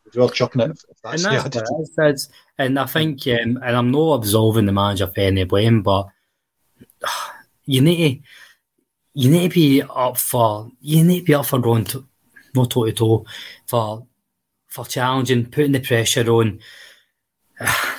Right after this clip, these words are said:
Speaker 2: The tactics will need to be give, give the Liverpool players ten, fifteen yards.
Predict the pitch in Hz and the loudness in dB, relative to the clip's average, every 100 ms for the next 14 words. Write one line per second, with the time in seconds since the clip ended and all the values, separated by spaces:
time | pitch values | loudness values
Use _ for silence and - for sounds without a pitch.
0 | - 120 - - _ 135 120 143 147 143 | -14 -20 -20 -20 _ -12 -10 -4 -4 -2
1 | 151 110 117 117 117 104 110 107 95 - | -6 -2 -2 0 -2 -2 0 0 -2 -10
2 | - 131 110 127 127 123 120 131 117 110 | -16 -10 -2 0 2 0 -2 0 2 2
3 | 107 110 117 107 101 107 104 101 - 107 | 0 -2 -2 -2 -2 -2 0 0 -2 -2
4 | 104 104 98 95 - 107 101 110 101 101 | -2 -2 -4 -8 -4 -4 -2 -2 0 0
5 | 101 101 - - | 0 0 -4 -8